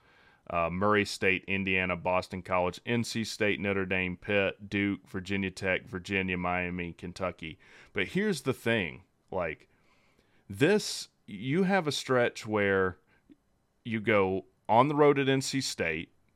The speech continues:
that's a tough game, Notre Dame, you know, at Pitt, Duke, don't sleep on Duke. You know, we're gonna see next season they open up with Clemson.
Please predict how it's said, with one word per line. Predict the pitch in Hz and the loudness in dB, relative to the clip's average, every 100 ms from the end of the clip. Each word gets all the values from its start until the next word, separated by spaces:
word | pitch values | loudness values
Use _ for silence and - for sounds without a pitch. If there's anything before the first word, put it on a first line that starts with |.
| _ | _
that's | 92 - | -4 -2
a | 123 | -4
tough | 131 101 - | 0 0 0
game, | 90 76 76 87 - - | -6 -6 -8 -12 -18 -6
Notre | 101 117 139 147 | 2 4 4 4
Dame, | 113 87 87 117 _ _ _ _ _ _ _ | 4 4 -2 -8 _ _ _ _ _ _ _
you | - 92 | -4 -2
know, | 85 82 95 _ _ _ _ | -2 -6 -10 _ _ _ _
at | 104 113 143 - | 6 6 6 -2
Pitt, | 107 95 90 - _ _ _ _ 98 | 0 2 2 -2 _ _ _ _ -2
Duke, | 104 143 113 - _ _ _ | 4 4 4 0 _ _ _
don't | - 113 143 | 2 4 4
sleep | - 180 185 | 2 2 4
on | 160 147 | 4 2
Duke. | 113 131 127 - - | 4 2 2 0 0
You | 104 | 2
know, | 98 | 4
we're | 98 135 | 4 4
gonna | 156 135 | 4 2
see | - 147 | 2 2
next | 131 123 - | 4 2 2
season | - 127 104 95 | 0 0 0 2
they | 92 104 | 6 6
open | 113 110 | 4 2
up | 107 - | 2 0
with | 90 | -4
Clemson. | - 117 120 - 98 82 | -2 2 2 0 -4 -4